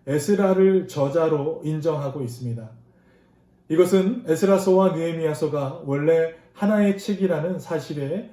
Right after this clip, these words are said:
기초하고 있습니다. 그러나 느헤미야서 일 장 일 절에서 "내가 수상궁에 있는데"라는 말로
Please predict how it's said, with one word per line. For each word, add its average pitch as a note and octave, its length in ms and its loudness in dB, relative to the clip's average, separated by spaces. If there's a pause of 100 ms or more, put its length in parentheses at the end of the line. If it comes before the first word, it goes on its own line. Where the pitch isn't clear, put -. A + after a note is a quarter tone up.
(140)
기초하고 D3+ 580 -6
있습니다. A#2+ 440 -8 (920)
그러나 G3 340 4
느헤미야서 F#3+ 480 4
일 E3+ 180 0
장 F3+ 240 0
일 D#3 160 -2
절에서 E3 800 -2 (280)
"내가 C#3 920 -2
수상궁에 G3 720 0
있는데"라는 C#3 880 -4
말로 C3+ 560 -2